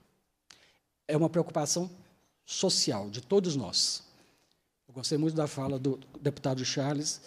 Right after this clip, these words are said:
São assuntos que s-, interessam ao poder público, mas interessam diretamente a cada um de nós, membros da sociedade, membros dessa coletividade. Por que que tem aumentado as taxas de adoecimento mental em adolescentes e jovens adultos?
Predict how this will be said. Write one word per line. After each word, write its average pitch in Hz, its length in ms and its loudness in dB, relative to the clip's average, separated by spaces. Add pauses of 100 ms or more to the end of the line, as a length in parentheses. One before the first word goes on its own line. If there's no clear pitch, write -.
São 208 200 -6
assuntos 214 640 -2
que - 140 -6
s-, - 200 -2
interessam 160 440 0
ao - 20 -4
poder 143 240 2
público, 196 460 -4
mas 190 160 0
interessam 180 500 -2
diretamente 180 640 2
a 175 40 0
cada 208 280 -2
um 190 100 0
de 185 80 0
nós, 120 480 -2 (420)
membros 180 540 2
da 165 80 -2
sociedade, 120 760 -4 (300)
membros 165 300 4
dessa 151 180 0
coletividade. 139 760 -2 (840)
Por 233 160 0
que 233 160 2
que 226 100 -2
tem 208 80 0
aumentado 170 440 2
as 156 120 0
taxas 165 360 2
de 151 80 0
adoecimento 156 440 0
mental 151 480 0
em 160 160 4
adolescentes 156 580 0
e 151 40 2
jovens 135 380 2
adultos? 95 520 -10